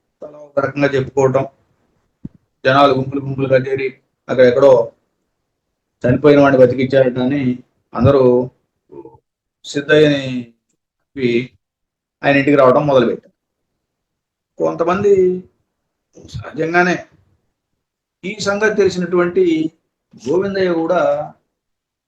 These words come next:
ఇందులో నిజం ఎంత ఉందో తెలుద్దామని చెప్పేసి ఎక్కడికి వెళ్ళాడు? తిమ్మారెడ్డి దగ్గరికి వెళ్ళాడు.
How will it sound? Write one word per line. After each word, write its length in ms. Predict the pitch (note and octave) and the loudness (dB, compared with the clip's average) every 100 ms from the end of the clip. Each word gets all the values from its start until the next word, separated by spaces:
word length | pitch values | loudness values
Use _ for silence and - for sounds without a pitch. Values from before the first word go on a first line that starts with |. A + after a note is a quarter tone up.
| _ | _
ఇందులో 380 | D3+ D#3+ F#3+ G3+ | -12 -4 -2 0
నిజం 440 | F#3+ B2 B2 F#3+ A#3 | -2 -4 -6 -2 -2
ఎంత 200 | A3+ G#3+ | -2 -6
ఉందో 260 | G3+ G3+ | -4 -4
తెలుద్దామని 540 | F#3 F3 E3+ E3+ E3 D#3 | 0 -2 0 -2 -2 -6
చెప్పేసి 760 | D#3 D#3+ D#3 G3 D#3 D#3 - _ _ _ _ _ _ _ _ _ _ _ _ _ _ _ _ _ | -6 -8 -4 -2 -2 -2 -10 _ _ _ _ _ _ _ _ _ _ _ _ _ _ _ _ _
ఎక్కడికి 300 | - E3 D#3+ | -14 -12 -8
వెళ్ళాడు? 520 | E3 E3 E3 D#3+ D#3+ D#3+ _ _ _ _ _ | -4 -2 -2 -2 -6 -10 _ _ _ _ _
తిమ్మారెడ్డి 520 | D#3+ E3+ E3+ D#3+ C#3+ | -4 2 4 4 2
దగ్గరికి 220 | C3 C#3 A2+ | 0 -2 -10
వెళ్ళాడు. 240 | - _ | -16 _